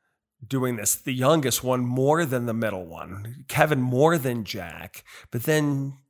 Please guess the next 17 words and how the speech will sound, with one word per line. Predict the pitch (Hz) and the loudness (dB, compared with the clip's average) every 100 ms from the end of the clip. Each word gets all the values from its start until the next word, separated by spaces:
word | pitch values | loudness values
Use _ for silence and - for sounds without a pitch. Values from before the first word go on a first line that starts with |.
| _ | _
Jack | - 151 185 - | -4 0 0 0
started | - 131 127 117 | 2 4 2 0
to | - | -2
see | 113 139 131 | 0 2 0
some | 117 - 127 | 2 2 0
success | - 120 - 139 - | -2 -2 -2 0 -2
that | 120 | -4
Kevin | - 190 208 139 | -4 -2 0 -2
was | 117 - | -2 -4
having | 107 101 110 113 | -6 -8 -8 -6
and | 113 | -6
said, | 127 117 110 _ _ _ _ _ _ _ - | -4 -6 -8 _ _ _ _ _ _ _ -4
"I | - | -2
can | - 135 | 0 -2
do | 123 113 | -4 -6
this | 110 135 - | -4 -4 -4
too." | - 277 - | 0 0 -2